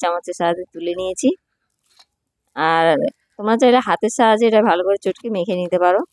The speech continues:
আমি চামচ দিয়ে মাখছি। আর এই মশলাগুলো কী কী উপকরণ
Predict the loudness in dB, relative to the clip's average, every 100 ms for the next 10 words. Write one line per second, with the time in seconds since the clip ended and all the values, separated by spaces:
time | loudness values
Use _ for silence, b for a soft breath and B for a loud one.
0 | _ _ _ _ _ _ -12 -10 -2 0
1 | 0 0 0 0 0 -4 -10 -14 -14 _
2 | _ -4 -2 0 -2 -2 0 0 0 -2
3 | -8 -4 -2 2 2 2 0